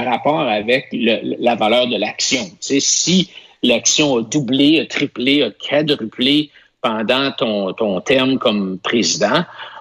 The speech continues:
ben écoute, euh, tu sais, il y a des gens qui sont enrichis, les actionnaires se sont enrichis de, de, de centaines de millions de dollars. Si t'en prends un ou deux de,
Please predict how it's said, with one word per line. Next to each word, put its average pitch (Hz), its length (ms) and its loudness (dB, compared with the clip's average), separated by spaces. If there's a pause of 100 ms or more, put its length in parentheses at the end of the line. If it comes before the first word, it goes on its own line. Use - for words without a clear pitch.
ben - 160 0
écoute, 165 360 -2
euh, 110 140 -2
tu - 80 -14
sais, 170 100 2
il 127 80 2
y - 20 2
a 104 60 0
des 123 160 -2
gens 151 180 0
qui - 120 -4
sont 131 280 -2
enrichis, 123 480 2
les 120 180 2
actionnaires 123 380 2
se - 100 -2
sont 120 240 -2
enrichis 113 500 0
de, 120 200 2
de, 95 180 -6
de 110 80 -10
centaines 139 480 0
de 135 80 2
millions 113 300 0
de 127 80 0
dollars. 127 280 0
Si - 180 -2
t'en 120 180 0
prends 147 380 0
un 143 140 4
ou 110 160 0
deux 139 320 2 (540)
de, 123 220 0